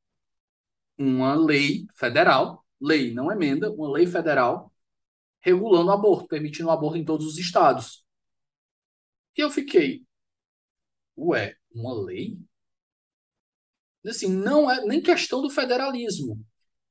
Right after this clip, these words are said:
O, o que me espantou é que a primeira coisa que eu fui fazer é o quê, né? Ler à luz do que eu sei da teoria da supremacia que eu aplico aqui no Brasil, fui jogar pra lá. Então, se a Suprema Corte disse que é competência dos estados,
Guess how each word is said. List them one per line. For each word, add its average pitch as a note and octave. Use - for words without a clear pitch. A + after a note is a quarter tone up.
O, F#3+
o -
que G#3+
me A#3+
espantou A3
é A#3
que A#3
a E3+
primeira G#3+
coisa G#3+
que -
eu G3
fui F3
fazer G3+
é -
o C#4
quê, F3
né? D#3
Ler D3
à E3
luz D#3+
do F#3
que F3
eu F3
sei E3
da G3+
teoria F#3+
da F3
supremacia F3+
que G3+
eu F#3
aplico E3
aqui F3
no D#3
Brasil, F#3+
fui B3
jogar F#3+
pra B3+
lá. D4+
Então, F3
se -
a A3
Suprema A#3
Corte G#3+
disse F3
que -
é E3
competência D#3
dos C3
estados, A#2